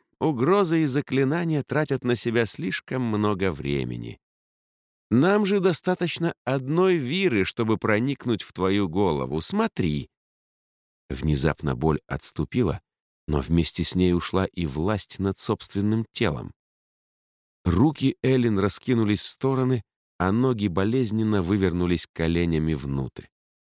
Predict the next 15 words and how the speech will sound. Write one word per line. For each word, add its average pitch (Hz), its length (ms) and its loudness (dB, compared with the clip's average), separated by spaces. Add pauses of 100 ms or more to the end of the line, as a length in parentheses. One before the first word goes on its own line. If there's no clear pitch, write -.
(640)
Резкая 76 680 0
жгучая 87 540 0
боль 92 340 0
пронзила 87 560 0
мышцы, 98 480 -2
суставы 110 540 -2
хрустнули, 90 680 -2
протестуя 104 560 -2
против 101 340 -4
неестественного 95 880 0
движения. 85 720 -2 (920)
Собственная 123 800 2
ладонь, 117 500 0 (120)
неподконтрольная 120 1160 0
разуму, 95 640 0